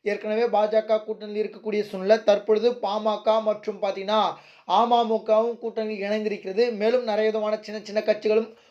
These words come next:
கூட்டணிக்கு வர உள்ளதாக வந்து சொல்லப்பட்டிருக்கு. இந்த பக்கம் பார்த்தீங்கன்னா, திமுகவை பொறுத்த வரைக்கும் பார்த்தீங்கன்னா, கிட்டத்தட்ட வந்து, ஆ, காங்கிரசுடன் கூட்டணி பேச்சுவார்த்தை முடிந்து விட்டது அப்படின்னு சொல்லியிருந்தாங்க. ஆனா, காங்கிரசுடன் பேச்சுவார்த்தை வந்து போயிட்டு இருக்குதான்.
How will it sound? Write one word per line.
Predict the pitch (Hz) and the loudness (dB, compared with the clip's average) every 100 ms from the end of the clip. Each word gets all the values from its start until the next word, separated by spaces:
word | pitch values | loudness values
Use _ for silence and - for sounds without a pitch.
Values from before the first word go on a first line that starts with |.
| _ - | _ -2
கூட்டணிக்கு | 254 247 233 233 | 0 2 0 2
வர | 214 214 | 2 4
உள்ளதாக | 208 208 208 | 2 0 0
வந்து | 208 202 202 | -4 -6 -4
சொல்லப்பட்டிருக்கு. | 208 208 196 - 180 190 254 254 - - | -2 -2 -6 -8 0 6 6 6 -2 -8
இந்த | 226 254 262 | 0 2 4
பக்கம் | 254 254 240 | 2 0 -2
பார்த்தீங்கன்னா, | 226 247 240 | -2 -4 -6
திமுகவை | 247 240 240 233 226 220 | -6 -4 2 4 4 2
பொறுத்த | 220 214 214 | -2 0 -2
வரைக்கும் | 208 220 | 0 -2
பார்த்தீங்கன்னா, | 214 202 226 226 | -2 0 0 -2
கிட்டத்தட்ட | 220 190 214 240 | -4 -6 -4 -2
வந்து, | 226 208 240 202 - _ _ - | -4 4 4 4 -4 _ _ -4
ஆ, | 180 180 170 | -2 0 -4
காங்கிரசுடன் | - 180 233 233 220 214 214 - | -6 -6 -2 -2 -4 -8 -10 -4
கூட்டணி | - 220 220 214 | 0 0 0 0
பேச்சுவார்த்தை | 214 208 202 214 | -2 0 -4 -4
முடிந்து | 190 190 202 | -6 -4 0
விட்டது | 214 208 196 202 | 2 2 2 2
அப்படின்னு | 190 185 | 2 -6
சொல்லியிருந்தாங்க. | 190 190 185 190 247 - - _ | -8 -6 -4 0 -2 -2 -18 _
ஆனா, | 220 247 254 | 2 4 4
காங்கிரசுடன் | 240 240 240 233 220 226 220 | 2 0 0 0 0 -2 -2
பேச்சுவார்த்தை | 220 214 220 214 214 | -2 2 2 2 0
வந்து | 208 202 | -4 -4
போயிட்டு | 208 214 208 202 | -2 -2 -2 -4
இருக்குதான். | 175 180 240 240 | -8 -6 -6 -8